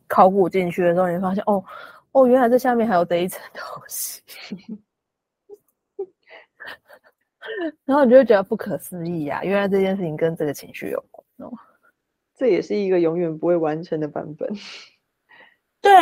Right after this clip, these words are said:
Speaker 1: 所以我，我可以理解你那个测试的感觉。然后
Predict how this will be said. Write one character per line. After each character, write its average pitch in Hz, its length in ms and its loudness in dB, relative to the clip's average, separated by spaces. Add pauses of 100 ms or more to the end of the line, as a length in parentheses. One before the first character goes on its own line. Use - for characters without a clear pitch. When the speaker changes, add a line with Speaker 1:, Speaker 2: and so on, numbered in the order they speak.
(180)
Speaker 1:
所 339 140 0
以 381 40 0 (220)
我， 208 120 2
我 202 40 2
可 302 160 0
以 339 100 4
理 214 160 2
解 196 160 0
你 170 140 -4
那 180 140 -2
个 185 160 2
测 175 260 0
试 170 180 -8
的 - 120 -4
感 - 200 -10 (120)
觉。 - 200 -20 (280)
然 220 160 -2
后 262 420 2